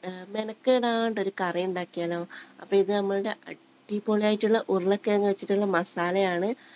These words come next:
അപ്പൊ ഇതിലേക്ക് ഉള്ളി, തക്കാളി, പച്ചമുളക് ഇതൊന്നും ഇടാണ്ട് തന്നെ അടിപൊളിയാക്കി എടുത്തിട്ടുണ്ട് ട്ടാ. അപ്പൊ നമുക്കൊന്ന് കണ്ടോക്കിയാലോ ഇത്.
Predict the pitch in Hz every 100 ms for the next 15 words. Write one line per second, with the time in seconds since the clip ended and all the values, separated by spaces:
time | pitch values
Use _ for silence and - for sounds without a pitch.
0 | - - 220 202 208 208 208 196 185 196
1 | 202 - 185 185 185 - 190 180 185 196
2 | 214 226 254 247 202 196 208 208 185 190
3 | - 175 _ _ 226 220 208 180 185 202
4 | 175 165 175 175 156 156 180 165 - -
5 | - 214 214 226 220 220 226 220 185 175
6 | 196 190 180 175 185 185